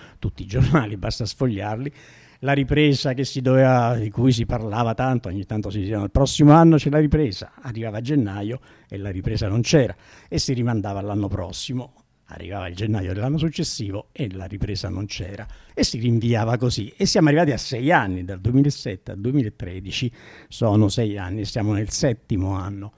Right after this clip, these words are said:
Anche, e cominciano a essere meno ottimisti, dicono: "Sì, la crisi, la ripresa ci sarà, però insomma sarà un po' in là". Qualcuno comincia a dire: "Ma forse sparano cifre, eh, duemilaquindici, duemiladiciassette", insomma, comunque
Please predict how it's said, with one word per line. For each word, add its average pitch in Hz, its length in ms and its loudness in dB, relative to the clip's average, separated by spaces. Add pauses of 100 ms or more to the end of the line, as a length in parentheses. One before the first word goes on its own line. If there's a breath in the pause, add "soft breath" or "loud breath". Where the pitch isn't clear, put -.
(640 soft breath)
Anche, 139 440 -4
e 180 160 -2
cominciano 160 580 6
a 135 60 4
essere 139 340 2
meno 139 400 8
ottimisti, 156 800 4
dicono: 131 280 -2
"Sì, 170 160 0
la 147 120 0
crisi, 143 440 0
la 143 200 4
ripresa 147 400 4
ci 147 80 2
sarà, 151 340 6
però 139 220 6
insomma 131 340 2
sarà 123 180 0
un 120 120 2
po' 139 180 6
in 180 100 2
là". 139 380 4
Qualcuno 120 420 -6
comincia 120 300 -6
a 123 60 -2
dire: 120 220 -4
"Ma 117 220 -4
forse 110 460 -12
sparano 120 460 -2
cifre, 117 520 -4 (320 loud breath)
eh, 101 200 -6
duemilaquindici, 117 920 -2
duemiladiciassette", 120 1040 -2
insomma, 117 240 -4
comunque 127 320 -4